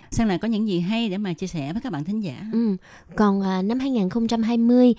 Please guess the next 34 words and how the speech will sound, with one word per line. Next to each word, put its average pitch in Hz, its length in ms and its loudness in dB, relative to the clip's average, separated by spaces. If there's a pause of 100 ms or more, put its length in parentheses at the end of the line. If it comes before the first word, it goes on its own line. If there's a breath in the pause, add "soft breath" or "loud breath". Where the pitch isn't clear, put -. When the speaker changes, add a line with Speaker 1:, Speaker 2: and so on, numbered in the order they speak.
(220 loud breath)
Speaker 2:
là 185 100 2
một 180 200 2
năm 208 260 0
cũng 190 220 -2
khá 240 180 -6
là 294 100 -2
quan 202 300 0
trọng 165 280 0
đối 214 120 0
với 233 220 -2
hòn 180 360 -2
đảo 165 280 -4
Đài 220 160 -2
Loan 208 280 0
này. 202 160 0 (320 loud breath)
Speaker 1:
Ừ. 175 140 -4
Speaker 2:
Vào 202 160 2
ngày 185 240 2
mười 185 220 2
một 175 220 -2
tháng 262 180 -4
một 233 160 -2
sắp - 180 -8
tới 220 360 2
là 190 220 0
ngày 160 180 -2
bầu 160 160 -2
cử 151 260 -2
tổng 196 160 -2
thống 220 440 -2
của 208 100 -4
Đài 190 140 -2
Loan 202 320 0
đó. 262 220 -2